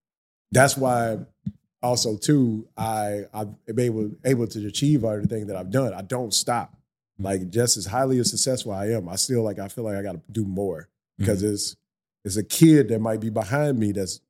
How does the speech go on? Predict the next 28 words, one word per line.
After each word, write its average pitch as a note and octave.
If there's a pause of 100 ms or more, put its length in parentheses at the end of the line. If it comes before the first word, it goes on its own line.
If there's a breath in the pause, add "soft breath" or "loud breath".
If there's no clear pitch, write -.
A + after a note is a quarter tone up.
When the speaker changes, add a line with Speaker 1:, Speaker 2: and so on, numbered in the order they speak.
(160)
Speaker 1:
that's G#2+
a G#2+
barber F#2
who's A2
Speaker 2:
Wants F#2
your G#2
Speaker 1:
watching C#3
Speaker 2:
spot. C3+
Speaker 1:
me. G#2 (500)
And G#2 (120)
not B2+
only E3
do C#3
he B2
want A2+
his G#2+
spot, G#2
but G2+
he's G#2
learning. C#3+ (500)
Speaker 2:
Yeah. -
Speaker 1:
You A#2
know A#2
what A2
I G#2+
mean? A2
And G#2+
then A#2+